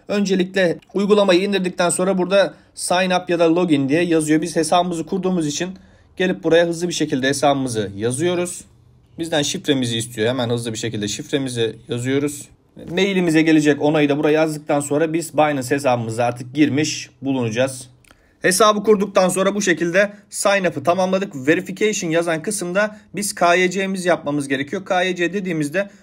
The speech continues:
buraya tıklayarak verify diyerek burada kimliğinizle buraya kayıt yaptırabilirsiniz. Yani kişilik doğrulamanızı buraya yaparak bir insan olduğunuzu buraya kanıtlamanız gerekiyor aslında.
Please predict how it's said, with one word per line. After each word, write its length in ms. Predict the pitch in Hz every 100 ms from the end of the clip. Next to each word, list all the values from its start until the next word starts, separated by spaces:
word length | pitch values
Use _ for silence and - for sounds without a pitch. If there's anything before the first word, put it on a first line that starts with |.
| _ -
buraya 340 | 175 185 147
tıklayarak 580 | 143 185 156 151 175 190 _ _
verify 460 | 139 180 175 160 156
diyerek 380 | 175 170 185 -
burada 320 | 214 160 139
kimliğinizle 800 | - 220 202 190 175 160 196 202 - _ -
buraya 340 | 190 170 180
kayıt 320 | 180 170 190 175
yaptırabilirsiniz. 680 | 156 156 170 160 160 175 165
Yani 240 | 160 160
kişilik 400 | - - 175 165
doğrulamanızı 600 | 156 151 147 131 117 120
buraya 220 | 151 139
yaparak 460 | 139 127 160 185 - _ _
bir 160 | 147 165
insan 380 | 180 170 151 160
olduğunuzu 380 | 127 127 147 165
buraya 200 | 156 170
kanıtlamanız 600 | 143 147 151 147 147 135
gerekiyor 360 | 120 123 123
aslında. 440 | 117 143 156 190